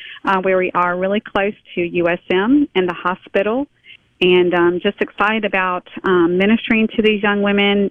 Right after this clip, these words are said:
uh, post-Roe. We know there are some changes ahead of us as we begin to continue actually ministering to them, providing our medical services, our practical,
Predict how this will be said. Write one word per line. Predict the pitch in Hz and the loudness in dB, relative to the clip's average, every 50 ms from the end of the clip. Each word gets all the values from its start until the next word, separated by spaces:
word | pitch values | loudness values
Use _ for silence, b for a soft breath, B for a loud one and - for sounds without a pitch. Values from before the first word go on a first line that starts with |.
| _ - | _ -2
uh, | 185 175 165 | -2 -2 -2
post-Roe. | - - - - 208 214 208 - - - 190 190 190 196 202 208 233 254 254 | -4 -6 -2 0 0 0 0 -4 -2 0 2 2 4 2 2 0 -2 -6 -6
We | 190 190 185 | -4 -2 0
know | 180 180 180 | 0 0 0
there | 185 175 175 | -2 -2 -2
are | 175 180 - - | -2 -4 -2 0
some | 175 165 170 - B B B B - | 0 0 0 -4 B B B B -6
changes | - - 240 226 226 226 - 220 214 208 - | -2 0 0 2 0 0 0 0 -2 0 0
ahead | 175 180 202 214 202 | -2 -2 0 -2 -2
of | 202 196 196 | -2 -2 -2
us | 190 190 196 202 - | -2 -2 -2 -4 -6
as | - 175 180 | -8 -8 -6
we | 190 180 - | -4 -6 -4
begin | - 170 - 180 175 180 180 180 - - | -4 -2 2 2 4 4 2 0 -2 -2
to | 202 175 170 - - | -2 -2 -2 0 0
continue | - 170 - - - 220 262 277 214 165 160 160 | 0 0 0 2 2 2 4 4 2 0 0 0
actually | 160 156 - - - 190 180 170 170 | 0 -2 -4 -6 -4 -4 -2 -2 -2
ministering | 170 175 180 190 190 - - 196 196 196 - - | -2 -2 -2 -2 -4 -6 -6 -6 -6 -6 -4 -4
to | 180 | -2
them, | - 180 185 185 185 185 190 190 B B B B B B | 2 2 4 4 4 2 0 -2 B B B B B B
providing | - 196 175 175 180 185 185 175 | -4 -2 0 0 0 0 2 0
our | 170 | 0
medical | 175 175 175 190 202 - - 185 _ - | 0 0 -2 -2 -4 -4 -6 -6 _ -2
services, | 196 190 185 190 - - 190 185 185 185 - | -2 -2 -2 -4 -4 -2 -2 -2 -2 -2 -4
our | 160 147 156 | -4 -6 -6
practical, | - - 185 185 - - - 180 - - 190 175 175 175 180 | -6 -4 -4 -4 -4 -4 -8 -6 -2 0 0 2 2 0 -2